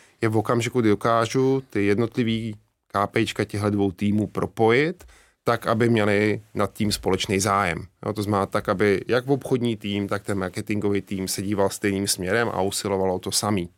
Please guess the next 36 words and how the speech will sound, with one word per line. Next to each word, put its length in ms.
Jo, 80
což 280
na 100
konci 260
může 220
být 340
a 60
typicky, 580
aby 140
to 100
bylo 180
úspěšný, 480
kombinace 540
obou 340
dvou 220
těch, 340
eh, 240
K 200
P 80
I 40
ček, 180
proto 260
mají 180
být 160
sdílený, 440
proto 260
nemají 240
být 200
takhle 240
jako 240
izolovaně 480
postavený. 560
Jo, 100
tak 180
to 140
je 180